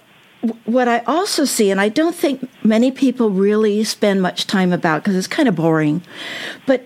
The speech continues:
when you talk about environmental, social, and governance factors, you're really talking about the commons. You know, in a democracy, we come together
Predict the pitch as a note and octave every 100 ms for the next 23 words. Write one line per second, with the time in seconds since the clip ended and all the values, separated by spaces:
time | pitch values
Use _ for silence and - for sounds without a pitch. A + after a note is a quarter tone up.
0 | - A#3+ A#3+ B3 - E4+ F4+ B3 G#3+ F#3+
1 | G3+ G3+ A3 G3+ G3 G3 - - - F#3
2 | F#3 G#3+ F#3 F#3+ F3 F#3+ F3+ F#3 E3 -
3 | E3+ F#3 - G3+ F#3 A3 C4 E4+ F#4 -
4 | F#3 F#3 F#3+ F3 F3 E3 A#3 A#3 - C#4
5 | D4+ F#3 D#3+ D3 - - - - - -
6 | - - - - C4 B3 A#3+ - _ -
7 | B3 A3+ A3+ A#3 D#4 F4+ E4+ - A#3+ A3+
8 | A3+ B3 A#3+ A3+ G#3+ G#3 G3+ G#3